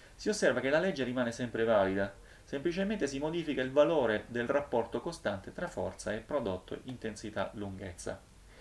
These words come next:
È chiaro quindi che il valore di questa costante deve in qualche modo rappresentare una misura del, dell'intensità del campo. Allora, scegliendo la via più semplice, noi chiameremo campo magnetico, intensità del campo magnetico, proprio il valore di questa costante.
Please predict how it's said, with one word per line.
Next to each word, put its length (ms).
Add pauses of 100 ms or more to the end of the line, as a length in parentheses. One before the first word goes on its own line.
(260)
È 200
chiaro 300
quindi 380
che 120
il 100
valore 320
di 100
questa 320
costante 960
deve 460
in 80
qualche 300
modo 260
rappresentare 680
una 220
misura 460
del, 240
dell'intensità 760
del 220
campo. 540 (760)
Allora, 300
scegliendo 480
la 120
via 180
più 160
semplice, 460
noi 180
chiameremo 800
campo 320
magnetico, 640
intensità 580
del 160
campo 240
magnetico, 480
proprio 300
il 100
valore 420
di 100
questa 300
costante. 600